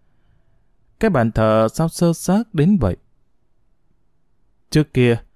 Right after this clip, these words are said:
mỗi lần theo mẹ về quê ngoại ăn giỗ, con thấy vô cùng ấm cúng. Sự sum họp, bà con họ hàng trước bàn thờ linh thiêng,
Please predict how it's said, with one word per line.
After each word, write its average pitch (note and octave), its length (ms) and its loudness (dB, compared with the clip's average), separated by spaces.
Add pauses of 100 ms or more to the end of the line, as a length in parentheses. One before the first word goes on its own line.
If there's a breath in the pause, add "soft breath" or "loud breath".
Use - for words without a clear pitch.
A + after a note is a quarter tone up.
(800)
mỗi E3 220 2
lần C3 260 0
theo F#3+ 140 0
mẹ A#2 220 -2
về A#2 260 0
quê F3+ 240 -2
ngoại A#2 340 -2
ăn C#3 240 -4
giỗ, E3 360 -2 (880)
con C3 180 0
thấy C3+ 320 2
vô F3+ 300 2
cùng F#2+ 220 -2
ấm D3 220 -2
cúng. D#3 320 -2 (680)
Sự D3+ 240 0
sum G3+ 300 0
họp, A2+ 360 -2 (140)
bà B2+ 200 0
con G3 240 0
họ A#2+ 280 -2
hàng G#2 360 2
trước - 260 -4
bàn G#2+ 180 -2
thờ G#2 260 -2
linh D#3 260 -2
thiêng, D#3+ 300 0